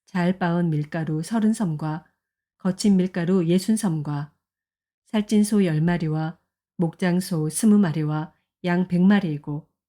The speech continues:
그 밖에 수사슴과 노루와 암사슴과 살찐 새들이었다. 솔로몬은 유프라테스 강 이쪽에 있는 모든 지역,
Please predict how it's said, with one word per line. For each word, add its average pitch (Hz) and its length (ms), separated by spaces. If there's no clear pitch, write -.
그 - 100
밖에 160 460
수사슴과 165 840
노루와 170 640
암사슴과 160 920
살찐 208 440
새들이었다. 156 800
솔로몬은 190 760
유프라테스 196 560
강 196 180
이쪽에 165 400
있는 156 400
모든 185 320
지역, 156 440